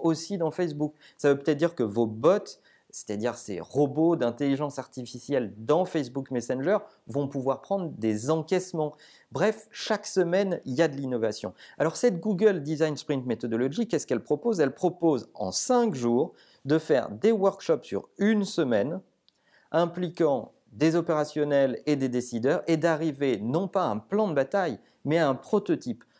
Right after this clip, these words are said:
un vrai prototype qui vous permet d'avoir votre idée entre les mains et de la goûter, d'avoir un,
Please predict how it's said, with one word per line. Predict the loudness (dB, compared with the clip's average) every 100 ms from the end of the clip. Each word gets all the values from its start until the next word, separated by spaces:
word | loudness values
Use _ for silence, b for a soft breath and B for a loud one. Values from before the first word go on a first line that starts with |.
| b
un | 0
vrai | 0 0 0 0
prototype | -2 -4 -2 -4 -4 -8 -8 b b b
qui | -4 -2
vous | -2
permet | 0 0 0 -2 -2 -2
d'avoir | 0 0 0 -4
votre | 0 0 0
idée | -4 -2 2 2 0 -6
entre | -8 -8 -2 0
les | 2
mains | 2 0 0 -4 b b _
et | -2 0
de | 0
la | 0
goûter, | -2 -2 -4 0 2 2
d'avoir | 2 -2 -2
un, | -4 -4